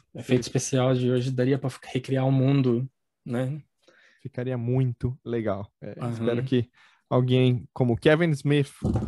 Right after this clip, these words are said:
Speaker 2: ou qualquer um outro
Speaker 1: Um dia, né,
Speaker 2: Isso.
Speaker 1: traga isso. <laughs> Porque
Speaker 2: Traga.
Speaker 1: refizeram tanta coisa, né? Tanto
Speaker 2: Pois é.
Speaker 1: personagem de quadrinho e tal. A gente tá nessa época disso e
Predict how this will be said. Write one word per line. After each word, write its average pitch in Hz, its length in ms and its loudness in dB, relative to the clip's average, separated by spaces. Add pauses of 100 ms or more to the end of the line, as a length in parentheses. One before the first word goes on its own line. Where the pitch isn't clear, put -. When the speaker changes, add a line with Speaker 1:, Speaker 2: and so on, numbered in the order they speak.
(120)
Speaker 2:
ou 139 140 -2
qualquer 160 400 2
um 180 140 2
outro 175 340 0
Speaker 1:
Um 143 220 4
dia, 131 420 2
né, 123 80 4
Speaker 2:
Isso. 107 220 -4
Speaker 1:
traga 143 380 4
isso. 135 260 0
<laughs> - 1040 2
Porque 269 220 0
Speaker 2:
Traga. 160 200 -6
Speaker 1:
refizeram 226 520 4
tanta 214 240 2
coisa, 170 480 2
né? 151 320 -2
Tanto 143 220 -8
Speaker 2:
Pois 156 120 -6
é. - 40 -10
Speaker 1:
personagem 135 500 -4
de 123 120 -6
quadrinho 135 600 -4
e 131 60 -6
tal. 143 540 -4 (340)
A 143 40 -12
gente 143 180 -6
tá 151 100 0
nessa 165 320 2
época 160 400 -2
disso 180 420 -4
e 180 220 -2